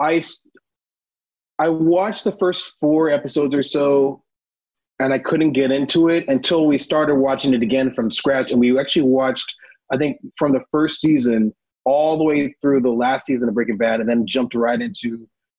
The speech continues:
uh, Better Call Saul. And I'm enjoying it so much more. In fact, we're on the fifth season of it now.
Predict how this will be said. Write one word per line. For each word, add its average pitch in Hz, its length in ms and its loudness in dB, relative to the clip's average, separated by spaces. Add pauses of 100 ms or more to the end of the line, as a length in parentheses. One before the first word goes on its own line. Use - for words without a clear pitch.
(120)
uh, 110 340 0 (140)
Better 120 200 -2
Call 107 260 -2
Saul. 113 300 -2
And 117 120 0
I'm 123 140 2
enjoying 123 360 2
it 110 100 -6
so 143 320 0
much 131 280 -2
more. 120 240 2
In 104 80 -6
fact, 117 320 -4 (340)
we're 120 160 0
on 123 220 0
the 113 100 0 (120)
fifth 135 180 0 (720)
season 127 540 0
of 104 140 -2
it 107 100 -6
now. 107 480 -2